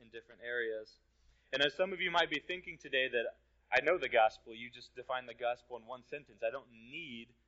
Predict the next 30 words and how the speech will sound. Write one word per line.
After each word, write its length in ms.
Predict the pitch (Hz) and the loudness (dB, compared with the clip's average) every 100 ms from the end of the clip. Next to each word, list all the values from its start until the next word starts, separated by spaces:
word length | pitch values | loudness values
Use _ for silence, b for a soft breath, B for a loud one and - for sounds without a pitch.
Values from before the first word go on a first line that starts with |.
| _ | _
to 80 | 135 | -16
know 160 | 127 123 | -10 -6
what, 180 | 123 - _ _ 123 | -6 -8 _ _ 0
I 60 | |
don't 140 | 147 147 | 0 -2
need 140 | 151 | -4
any 200 | 143 127 | -4 -6
more 240 | 127 151 | -4 -4
of 80 | 117 | -4
the 80 | 107 | -6
gospel. 680 | 113 127 156 - - 98 98 _ _ _ | 0 2 2 -6 -18 -18 -18 _ _ _
And 140 | 120 | -4
while 120 | 127 127 | -2 0
the 60 | |
gospel 440 | 123 143 151 156 135 | 6 6 6 2 4
is 280 | 156 143 - _ - _ | 4 2 -8 _ -20 _
some 180 | - 139 | -6 -6
of 80 | 120 | -8
the 60 | |
basics 520 | 113 131 143 160 139 | 0 2 2 0 -10
of 140 | 127 - | -10 -4
Christianity, 800 | 151 - - 123 135 156 131 117 | -4 -4 -2 0 2 2 -2 -4
it's 140 | 117 | -4
often 440 | 135 156 - 160 135 | 2 2 2 -6 -12
repeated 480 | 117 - 180 156 131 | -12 -8 -4 -4 -6
in 100 | 120 | -10
the 80 | |
New 160 | 117 127 | -14 -16
Testament 600 | - 151 - 127 113 117 | -4 -4 -4 -14 -20 -18
because, 500 | 120 - 127 123 | -10 -4 -4 -4